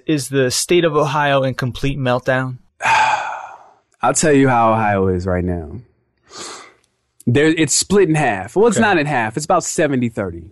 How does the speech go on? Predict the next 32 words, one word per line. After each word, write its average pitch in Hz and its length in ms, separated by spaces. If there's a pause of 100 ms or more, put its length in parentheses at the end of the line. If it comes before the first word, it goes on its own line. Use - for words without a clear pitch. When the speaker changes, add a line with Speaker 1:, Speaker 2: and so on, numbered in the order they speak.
(140)
Speaker 1:
Okay. 107 160 (840)
Speaker 2:
Thirty 202 360
percent 190 320
of 147 80
Ohio 127 380
is 107 80
extremely 110 480
delusional 98 480
right 90 180
now. 82 300 (240)
Speaker 1:
Well, 110 320 (240)
yeah. - 200 (420)
Speaker 2:
Um, 101 260
and 101 240
they 113 160
are, 101 680
you 117 160
know, 98 320
"We're 131 180
down 151 300
oh 147 100
two, 143 500
but 131 120
we 127 140
got 117 260
this." - 420 (400)
Speaker 1:
<laughs> - 560
Speaker 2:
Um, 101 360 (440)
the 135 220
other 170 180
seventy 151 380
percent 127 560